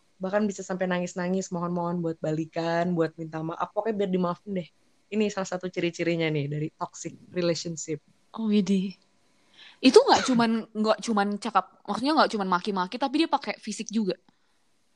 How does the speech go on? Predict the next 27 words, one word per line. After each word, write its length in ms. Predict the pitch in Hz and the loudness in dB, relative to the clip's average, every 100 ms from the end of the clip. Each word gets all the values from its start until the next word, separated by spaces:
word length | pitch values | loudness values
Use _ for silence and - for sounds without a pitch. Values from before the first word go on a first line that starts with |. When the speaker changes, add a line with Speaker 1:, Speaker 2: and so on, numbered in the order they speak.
| _ _ | _ _
Speaker 2:
Berarti 160 | 240 381 | 4 6
mukul 480 | 392 392 - 240 180 | 6 4 4 4 4
dong, 160 | 160 | -2
pakai, 320 | 190 - 180 _ _ _ _ _ _ _ _ _ _ _ _ _ _ _ _ _ _ | -6 -6 -8 _ _ _ _ _ _ _ _ _ _ _ _ _ _ _ _ _ _
pakai 200 | 208 202 | 0 2
tangan 260 | - 196 196 | 6 6 6
Speaker 1:
Kalau 220 | 214 220 | 6 6
Speaker 2:
gitu. 80 | 226 | 6
Speaker 1:
mukul, 540 | 240 233 - 170 170 180 220 226 _ _ _ _ _ _ _ _ _ _ | 4 2 -2 2 2 0 -6 -12 _ _ _ _ _ _ _ _ _ _
kalau 220 | - 196 202 | 0 4 4
mukul, 480 | 208 185 - 214 233 - | 4 2 2 4 4 0
t-, 160 | _ 151 | _ 0
kalau 160 | 214 | 4
misalkan 320 | 208 208 208 208 | 4 4 2 2
ditanya, 480 | 208 196 196 190 - | 2 2 2 0 -2
"Itu 320 | - - 277 277 | -8 -6 -6 -4
pas 160 | 202 | -6
tahun 380 | 202 - 202 208 | -4 2 4 4
keberapa, 340 | 196 202 233 | 4 4 4
tahun 160 | 240 226 | 2 0
keberapa?" 380 | 220 196 208 233 | 0 2 4 4
Jujur 300 | 185 185 185 | 2 4 6
aja 240 | 190 214 | 6 6
lupa 320 | 214 208 196 185 | 4 0 0 0
gitu, 180 | 165 | -2
karena 380 | 165 165 170 214 | -2 -4 -2 -4
Speaker 2:
Mm-mm. 400 | 214 214 202 208 | -4 -8 -10 -16